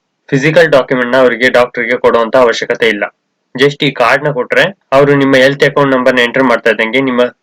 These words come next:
ನಿಮ್ಮ ಕಂಪ್ಲೀಟ್ ಹೆಲ್ತ್ ಹಿಸ್ಟರಿ ಅವರಿಗೆ ಸಿಗುತ್ತೆ. So ಅದ್ನೇ ಯೂಸ್ ಮಾಡ್ಕೊಂಡು ನಿಮ್ಗೆ ಯಾವ ರೀತಿ ಟ್ರೀಟ್ಮೆಂಟ್ ಕೊಡ್ಬೇಕು ಅನ್ನೋದನ್ನ ಅವ್ರು ಡಿಸೈಡ್ ಮಾಡ್ತಾರೆ.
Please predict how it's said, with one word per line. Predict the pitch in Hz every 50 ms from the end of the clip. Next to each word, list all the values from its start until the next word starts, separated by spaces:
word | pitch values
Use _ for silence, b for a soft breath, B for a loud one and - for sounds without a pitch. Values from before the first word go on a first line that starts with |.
| _
ನಿಮ್ಮ | - 127 127 127
ಕಂಪ್ಲೀಟ್ | - - 135 135 131 - 151 156 156 139
ಹೆಲ್ತ್ | 127 123 120 - -
ಹಿಸ್ಟರಿ | 120 110 - - 143
ಅವರಿಗೆ | 139 123 120 139
ಸಿಗುತ್ತೆ. | 151 147 123 107 104 - - 101 - _ _ _ _ _ _ _ - -
So | - 143
ಅದ್ನೇ | 131 117 117 117 127 156 165
ಯೂಸ್ | 156 147
ಮಾಡ್ಕೊಂಡು | 131 135 131 120 - 131 127 139 151
ನಿಮ್ಗೆ | 147 139 127 120 117
ಯಾವ | 117 117 135
ರೀತಿ | 139 139 139 - 127
ಟ್ರೀಟ್ಮೆಂಟ್ | - - 135 135 - 139 131 131
ಕೊಡ್ಬೇಕು | - 123 110 104 110 - -
ಅನ್ನೋದನ್ನ | 113 113 110 107 104 - 110 113 135
ಅವ್ರು | 139 131 113
ಡಿಸೈಡ್ | 117 110 - 117 104
ಮಾಡ್ತಾರೆ. | 107 107 104 - - - - -